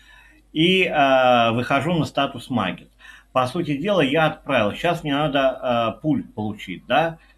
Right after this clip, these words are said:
то есть, э, то скачать, то, что мы на компьютере делали. Я беру пуль. Это большая буквочка «F». И, а, дальше мне надо пуль Origin Master.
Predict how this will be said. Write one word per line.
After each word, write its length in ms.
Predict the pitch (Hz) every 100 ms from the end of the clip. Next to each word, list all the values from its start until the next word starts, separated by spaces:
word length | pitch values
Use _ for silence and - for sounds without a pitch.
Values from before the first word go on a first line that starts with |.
| _ _
то 100 | -
есть, 260 | 131 117 -
э, 720 | 101 113 113 107 104 98 80 120
то 140 | - 143
скачать, 600 | - 180 - 87 - - - - - _ _ _ _ _
то, 100 | 123
что 200 | 117 -
мы 180 | 131 135
на 80 | 120
компьютере 580 | 123 127 135 110 95 95
делали. 400 | 90 92 87 90
Я 240 | 117 160
беру 320 | 135 123 147
пуль. 460 | - - 143 95 82 -
Это 260 | 117 110 110
большая 600 | 104 107 123 - 156 120
буквочка 500 | 113 120 117 - 127
«F». 440 | 120 170 196 - - _ _ - - _ -
И, 280 | 160 185
а, 440 | 175 147 143 135 127
дальше 640 | 123 147 117 - 117 107 - _ -
мне 420 | 113 123 151 147
надо 300 | 127 117 117
пуль 360 | - 185 196 151
Origin 600 | 143 120 123 131 151 131
Master. 600 | 123 113 85 - 85